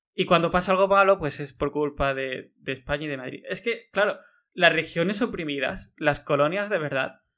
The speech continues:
no, no prosperan. La, las colonias de verdad que tenían las potencias europeas no, no prosperaban, no tenían industria, no, no tenían comunicaciones, tenían comunicaciones, pero solo para explotar los,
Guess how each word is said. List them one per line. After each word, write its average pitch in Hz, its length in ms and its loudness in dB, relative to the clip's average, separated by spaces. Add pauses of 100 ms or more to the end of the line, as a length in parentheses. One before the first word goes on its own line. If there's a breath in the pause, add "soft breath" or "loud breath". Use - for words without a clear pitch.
(220)
no, 175 260 0
no 165 160 0
prosperan. 208 580 0
La, 127 180 -2
las 147 180 0
colonias 175 500 0
de 185 60 2
verdad 160 280 0
que 180 120 -6
tenían 151 500 -8
las 143 140 -8
potencias 143 500 -8
europeas 135 560 -4 (500)
no, 151 260 0
no 139 140 -6
prosperaban, 196 560 2
no 151 100 0
tenían 165 280 -2
industria, 196 500 -2
no, 151 220 0
no 156 140 -4
tenían 156 560 -6 (1080 loud breath)
comunicaciones, 196 840 4
tenían 151 180 -2
comunicaciones, 190 720 0
pero 143 260 0
solo 165 240 8
para 170 180 8
explotar 147 440 0
los, 160 640 -6